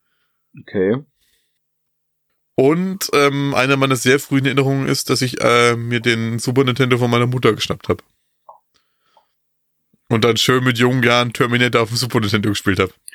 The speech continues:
Speaker 1: Terminator hab ich auch gespielt.
Speaker 2: Vielleicht erklärt das auch so ein bisschen die Sachen. Ich weiß auch noch, ich bin nie übers erste Level hinausgekommen. Wie alt war ich denn da? Sieben oder acht oder so und dann Terminator auf dem Super Nintendo gespielt. Nix gerafft, keine Ahnung, was es ging.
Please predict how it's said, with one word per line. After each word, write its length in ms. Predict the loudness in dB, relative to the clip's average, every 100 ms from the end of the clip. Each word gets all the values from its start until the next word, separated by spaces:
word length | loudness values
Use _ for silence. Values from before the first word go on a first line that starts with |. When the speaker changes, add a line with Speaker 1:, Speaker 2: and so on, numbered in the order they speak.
| -20 _ _
Speaker 1:
Terminator 520 | -10 -4 -2 0 0 -2
hab 100 | -2
ich 140 | -4
auch 160 | -8 -8
gespielt. 680 | -10 -8 -4 -4 -4 -6 _ _ _ _
Speaker 2:
Vielleicht 260 | -2 -2 0
erklärt 320 | 0 0 0
das 120 | -2
auch 120 | -2 0
so 100 | 0
ein 100 | 0
bisschen 220 | -4 -2
die 80 | -2
Sachen. 400 | -2 -2 -4 -8 _ _ _ _ _ _ _ _ _ _
Ich 120 | -2 2
weiß 180 | 2
auch 80 | 2
noch, 140 | 2 0
ich 140 | -2
bin 180 | -4 -4
nie 140 | -2
übers 160 | 0 2
erste 260 | 0 0
Level 180 | 0 0
hinausgekommen. 500 | -2 -4 -4 -4 -2
Wie 60 | -2
alt 120 | -2
war 80 | -2
ich 100 | -2
denn 80 | -2
da? 220 | -2 -4 _ _ _ _ _ _ _
Sieben 540 | -4 -2 -2 -2 0 0
oder 220 | 2 0
acht 220 | -2 -2
oder 140 | -2
so 140 | 0 0
und 100 | 0
dann 120 | -2
Terminator 540 | 0 0 2 2 2 0
auf 80 | 0
dem 60 |
Super 200 | -4 -4 -2
Nintendo 320 | 0 0 -2
gespielt. 400 | -4 -4 -4 -6 _ _ _ 0
Nix 340 | 0 0 -2
gerafft, 440 | 0 0 0 -2
keine 320 | 0 0 2 2
Ahnung, 240 | 0 0
was 120 | -2
es 160 | -4 -6
ging. 320 | -6 -6 -6